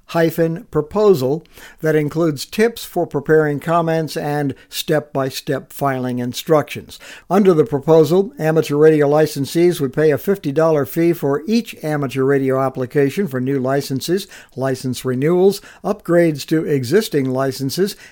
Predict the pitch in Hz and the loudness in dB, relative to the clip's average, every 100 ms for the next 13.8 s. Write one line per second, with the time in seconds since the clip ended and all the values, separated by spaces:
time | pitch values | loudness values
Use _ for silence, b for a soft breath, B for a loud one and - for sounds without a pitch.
0 | B 147 160 170 - - 139 165 160 147 | B -2 0 0 -4 0 2 4 2 0
1 | 151 147 220 226 - 143 135 123 123 117 | -2 -2 0 0 0 -4 -2 -4 -6 -4
2 | 139 120 - - - - B B B B | -2 -2 -6 -16 -14 -16 B B B B
3 | _ 127 139 147 - 135 127 143 135 - | _ -2 0 -2 -4 -4 -2 -2 -2 -2
4 | 160 196 190 175 156 156 156 139 160 160 | -2 0 0 0 2 0 -2 0 4 4
5 | 175 143 139 127 170 160 143 147 151 143 | 4 0 -2 0 -4 -2 -2 0 2 0
6 | - 160 151 143 127 147 147 127 - 165 | 0 0 2 0 2 2 2 0 -6 -2
7 | 165 139 117 - 156 151 147 131 120 127 | 0 0 -2 -4 -2 -2 -2 -2 0 0
8 | 143 165 131 110 - - B B B B | 2 2 0 -6 -12 -18 B B B B
9 | - 160 185 - 175 147 190 185 147 180 | -2 2 2 2 0 4 2 2 -4 0
10 | 202 202 180 165 180 170 - - 190 208 | 2 2 0 2 -2 -2 -12 -8 -2 0
11 | 202 190 - 175 165 - 170 156 - 160 | 0 -2 -4 -4 -4 0 0 0 -2 -2
12 | 151 175 175 170 160 175 143 160 170 165 | -2 -2 0 -2 0 -2 -2 -2 0 0
13 | 156 - - 117 143 139 - | -4 -10 -12 -2 0 0 -4